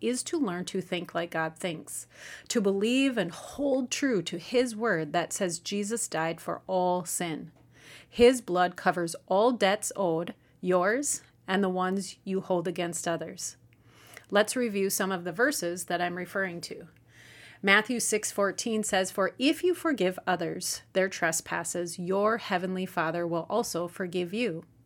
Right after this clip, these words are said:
Luke seven thirty-seven says, "Judge not, and you will not be judged. Condemn not, and you will not be condemned. Forgive, and you will be forgiven." First John chapter two, verse two, "He,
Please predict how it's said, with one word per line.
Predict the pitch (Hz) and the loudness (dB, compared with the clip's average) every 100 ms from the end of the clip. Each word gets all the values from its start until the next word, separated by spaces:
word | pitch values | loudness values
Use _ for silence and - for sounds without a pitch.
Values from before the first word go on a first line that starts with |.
| - - - - - - | -20 -20 -20 -20 -18 0
Luke | 214 226 226 | 4 6 4
seven | 220 190 208 | 2 2 0
thirty-seven | 202 190 185 - 247 226 190 277 | 0 0 0 2 2 4 0 0
says, | 285 - 185 185 - | 0 4 4 4 -2
"Judge | - 240 247 202 | 2 4 4 2
not, | 208 220 160 - - - | 2 2 0 -4 -12 -4
and | 190 | 0
you | 185 | 2
will | 185 | 2
not | 185 175 175 | 2 0 -2
be | 180 | -4
judged. | 170 185 165 - - - _ - | 0 0 0 -6 -12 -16 _ -10
Condemn | - 208 190 180 269 | 0 2 4 6 6
not, | 214 151 147 - - _ | 4 2 -4 -10 -20 _
and | 196 185 | -2 0
you | 175 | 2
will | 170 | 2
not | 165 165 165 | 2 0 -2
be | 160 | -6
condemned. | - 165 160 170 151 - - - - - | -4 -2 -2 -2 -6 -10 -18 -20 -20 -14
Forgive, | - 185 185 175 175 170 202 - - | -2 0 0 0 2 0 -2 -10 -10
and | 196 196 180 | -2 0 0
you | 170 214 160 | 0 0 0
will | 160 175 | 0 -4
be | 170 165 | -2 -2
forgiven." | 165 175 165 175 156 - _ _ _ _ _ | -2 -6 -4 -4 -6 -10 _ _ _ _ _
First | - 262 254 - | 4 4 4 4
John | 202 208 | 6 6
chapter | 202 196 190 185 | 4 4 2 0
two, | - 202 | 0 0
verse | 185 202 247 - | 4 4 4 0
two, | 190 175 175 214 - - - | 0 0 -2 -4 -12 -20 -8
"He, | - 285 202 175 269 | 4 6 6 4 4